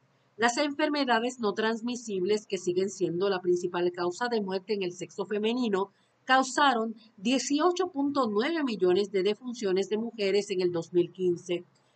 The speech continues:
mientras que las enfermedades cardiovasculares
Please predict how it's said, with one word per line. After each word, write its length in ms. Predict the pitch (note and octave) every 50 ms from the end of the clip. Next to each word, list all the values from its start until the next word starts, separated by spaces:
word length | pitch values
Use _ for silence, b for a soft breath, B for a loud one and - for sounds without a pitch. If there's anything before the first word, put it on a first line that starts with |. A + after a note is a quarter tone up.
| _ _ -
mientras 460 | G3 A3 A#3+ B3+ A#3+ B3 B3+ B3 B3+
que 140 | - A#3+ A#3+
las 160 | A#3+ A#3+ A#3+
enfermedades 840 | C4+ B3+ B3 - C4 A#3 A3 G#3+ G#3 F#3+ F3+ F3 E3+ F#3+ F#3+ -
cardiovasculares 1080 | - G3+ F#3+ F3 F3 F#3 F3+ F#3+ G3+ G3+ - - B3+ B3 B3 A#3+ G#3+ G3 G3 G3+ -